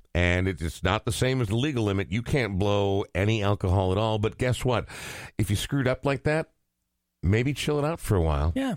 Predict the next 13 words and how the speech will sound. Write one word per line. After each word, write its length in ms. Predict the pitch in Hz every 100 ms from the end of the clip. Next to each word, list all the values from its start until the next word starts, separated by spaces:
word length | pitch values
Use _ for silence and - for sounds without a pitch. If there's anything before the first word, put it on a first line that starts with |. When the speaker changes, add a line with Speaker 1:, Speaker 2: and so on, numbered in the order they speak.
| -
Speaker 1:
Get 120 | -
Speaker 2:
take 40 | -
a 20 |
Speaker 1:
yourself 200 | 117 139
Speaker 2:
break. 80 | 175
Speaker 1:
back 180 | 135 127
to 100 | 131
work. 300 | 147 139 - _ _ _ _ _ -
Get 140 | 92
the 60 | 98
kids 320 | - 117 110
to 140 | 131 127 _
fencing 380 | 135 139 120